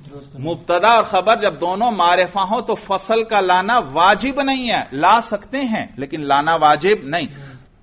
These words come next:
Speaker 2: ज़ैदुन हुवल काइमु, यूं भी कह सकते हैं, और ज़ैदुनिल काइमु बगैर फसल के भी आप कह सकते हैं, और ये फिर उमूमन हसर का फायदा देता है। ज़ैदुनिल काइमु, ज़ैद ही खड़ा है,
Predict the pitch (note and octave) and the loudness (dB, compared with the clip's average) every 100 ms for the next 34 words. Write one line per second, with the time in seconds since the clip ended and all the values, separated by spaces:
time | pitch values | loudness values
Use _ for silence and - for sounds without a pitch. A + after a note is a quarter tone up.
0 | _ A#2 F3+ G#3+ G#3+ A3+ D4 D#4+ A#3+ C#3 | _ -2 2 4 2 0 -2 -4 -10 -2
1 | D#3 G#3 B3+ - F#3+ F3 E3+ E3 E3+ G#3+ | 6 8 6 2 4 4 4 -2 -6 -4
2 | C4 - C#3 D3+ A#3+ B3+ A3 G3 - D3 | -6 -8 -8 -8 -4 0 2 0 -6 -6
3 | B2+ - - D#3+ D3+ A#2 F3 F#3 E3 D#3+ | -8 -8 -4 -2 -2 -2 -2 -2 -4 -8
4 | D#3 D3+ A3+ C4 A3+ G#3+ F#3 F#3 F#3 F3+ | -8 -6 -4 -4 -6 -2 2 2 2 -2
5 | D#3+ C3 C#3 D3+ E3 D#3+ D3+ F3 E3 G3 | -10 0 2 4 2 -2 -4 -6 -4 -6
6 | B3+ C4+ A#3 - G3 - E3 - C#3 A2+ | 0 0 0 0 -2 -2 -12 -8 -8 -8
7 | - - E3+ F3 A#3+ A3 G#3+ E3 G3+ B3 | -10 -2 0 0 -6 -2 -2 -2 -4 -4
8 | C4 B3+ A3 - - A3 A3 B3 A3 E3+ | 0 -2 -2 -14 -6 -4 -2 -4 0 0
9 | D3+ B2+ C3 A#2+ A2+ - G#2+ G2 - _ | 2 2 2 0 -4 -4 -4 -4 -14 _
10 | - - - F#3+ G#3+ G3+ G#3+ B3+ D#4 C#4 | -20 -20 -2 2 2 0 -4 -2 -4 0
11 | A#3 A3 G#3 E3 - - A2+ D3 F#3+ F#3+ | 2 2 0 -6 -10 -14 -6 0 0 0
12 | D#3+ G#3 A#3+ - D3 A#2+ A2+ G#2 | -4 -8 -8 -4 0 0 0 -6